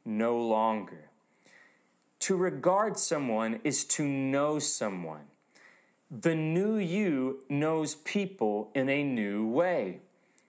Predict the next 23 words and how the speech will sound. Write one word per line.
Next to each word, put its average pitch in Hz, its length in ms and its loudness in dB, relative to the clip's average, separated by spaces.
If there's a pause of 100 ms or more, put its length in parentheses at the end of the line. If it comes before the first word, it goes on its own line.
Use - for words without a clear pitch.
(180)
The 165 200 0
new 175 380 0
you 185 420 0
sees 170 360 6
someone 165 580 0
differently 110 880 0 (500)
than 120 160 -2
what 123 200 0
you 131 120 -2
used 147 440 0
to. 90 220 -6 (680)
Your 160 320 0
attitude 190 640 0
toward 139 320 -2
people 117 420 -2
is 98 220 -4
new. 90 260 -6 (380)
Your 160 140 0
point 196 420 0
of 185 120 0
view 165 600 0
is 110 260 0
new. 90 300 -8